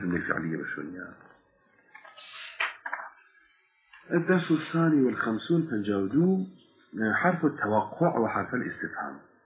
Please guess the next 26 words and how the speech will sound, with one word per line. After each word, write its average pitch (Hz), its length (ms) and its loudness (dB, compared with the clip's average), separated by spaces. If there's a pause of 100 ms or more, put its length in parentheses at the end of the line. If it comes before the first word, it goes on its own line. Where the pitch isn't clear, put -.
(640)
حرف 202 280 0
التوقع 180 520 2 (220)
قد، - 140 6 (280)
وقد 170 280 2
يكون 156 220 6
حرف 156 260 -2
توقع 113 640 0 (680)
وهو 120 320 4
حرف 139 380 2
يدخل 98 560 2
على 117 220 2
الفعل - 300 4
الماضي 90 640 4
لتقريبه 120 540 0 (100)
إلى 90 100 0
الحال. - 360 -2 (760)
أجل 175 200 6
داخل 170 340 4
سر 175 100 4
ماضي 147 400 4
نزيجي 143 540 4
كاتو 127 260 2
بحال، - 380 -2 (100)
وقد 143 480 0
ركب 135 380 0
الأمير. 92 600 0